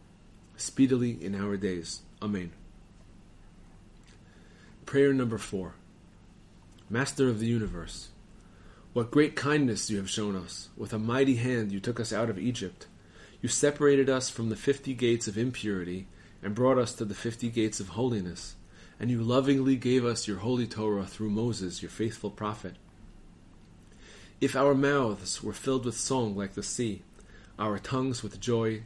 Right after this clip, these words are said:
like its multitudes of waves, and our lips with praise like the expanses of the heavens,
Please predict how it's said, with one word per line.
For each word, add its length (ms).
like 200
its 160
multitudes 580
of 100
waves, 520
and 120
our 160
lips 320
with 200
praise 400
like 160
the 100
expanses 640
of 140
the 60
heavens, 500